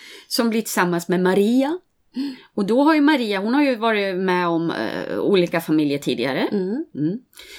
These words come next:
Speaker 1: Men du har ju också med dig din uppväxt
Speaker 2: Precis.
Speaker 1: i din tur.
Speaker 2: Så
Speaker 1: Så
Speaker 2: det är
Speaker 1: du
Speaker 2: tre
Speaker 1: har ju
Speaker 2: familjer.
Speaker 1: dubbla lager alltså där.
Speaker 2: Plus att barnen då i sin tur har ju den andra föräldern och kanske då eventuellt en ny familj där.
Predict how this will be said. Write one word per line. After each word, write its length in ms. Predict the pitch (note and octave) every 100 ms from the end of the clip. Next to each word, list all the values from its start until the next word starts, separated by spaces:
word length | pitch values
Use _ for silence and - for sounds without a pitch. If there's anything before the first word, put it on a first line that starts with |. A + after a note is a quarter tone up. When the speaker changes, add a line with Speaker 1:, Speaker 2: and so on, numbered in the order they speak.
| - -
Speaker 1:
Men 200 | A3 G#3
du 120 | G#3
har 160 | G3+
ju 80 | G3+
också 400 | G#3 G#3 - E4+ F4
med 240 | A#3 G3
dig 220 | F#3 F#3 - _
din 500 | D#3 - C#4+ A#4 F4
uppväxt 600 | F#3 - - - - - -
Speaker 2:
Precis. 280 | - -
Speaker 1:
i 60 | F3+
din 180 | F3 C#3
tur. 160 | -
Speaker 2:
Så 100 | -
Speaker 1:
Så 100 | -
Speaker 2:
det 120 | F3+ G#3
är 40 |
Speaker 1:
du 60 | A#3+
Speaker 2:
tre 0 |
Speaker 1:
har 60 |
ju 180 | C#4 C4
Speaker 2:
familjer. 420 | G#3 D4+ E4 A#3
Speaker 1:
dubbla 300 | F3+ E3+ C4 G#4+
lager 460 | F4+ C#3+ - G2 -
alltså 200 | - -
där. 320 | E3+ C#2 B1+ - _ _ _
Speaker 2:
Plus 120 | C4+
att 180 | C4+ A3
barnen 440 | A#3 A3+ A3+ B3+ C4+
då 120 | A#3
i 60 |
sin 260 | A#3+ A#3 A3
tur 280 | - G#3+ G#3
har 280 | G#3 F#3+ F#3+
ju 420 | G3 G3 G3 G3
den 320 | A3+ G3 G#3
andra 280 | F3 F#3+ G#3
föräldern 680 | A#3 G3+ F#3 F#3+ G3 G3 - _ _ -
och 260 | A#3 _
kanske 360 | - B3 G3+ G#3+
då 100 | G#3+
eventuellt 380 | F#3 F#3 F#3 G3
en 100 | G#3
ny 160 | F#3+
familj 360 | F#3 G3+ F#3 F#3
där. 360 | F3 C#3 D#3